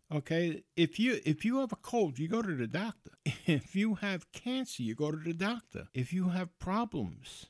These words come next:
don't let that stop you from going to a doctor. All right? That, that was a, that was really a good report from Medical News Today.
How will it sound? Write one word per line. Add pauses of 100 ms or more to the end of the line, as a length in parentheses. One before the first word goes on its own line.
don't
let
that
stop
you (140)
from
going
to
a
doctor. (120)
All
right?
That, (180)
that
was
a, (280)
that
was
really
a
good
report
from (260)
Medical
News
Today.